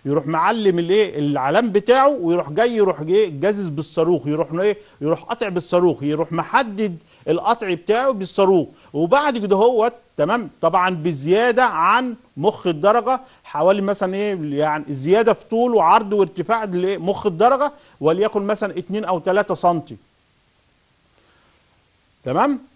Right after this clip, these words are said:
طيب، بعد كده هوت هخليه بعد ما يكسر الكلام دوت،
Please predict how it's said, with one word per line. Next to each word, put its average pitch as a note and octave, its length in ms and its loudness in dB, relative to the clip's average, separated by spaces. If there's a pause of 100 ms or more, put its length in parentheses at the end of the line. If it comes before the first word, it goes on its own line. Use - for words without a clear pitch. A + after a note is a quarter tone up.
(260)
طيب، D#3+ 300 0 (240)
بعد G#3 300 2
كده F#3 160 0
هوت G#3+ 520 4 (560)
هخليه F3+ 580 -2
بعد A3 360 2
ما G3 240 0
يكسر A3+ 420 -2
الكلام G#3+ 420 0
دوت، D4 280 4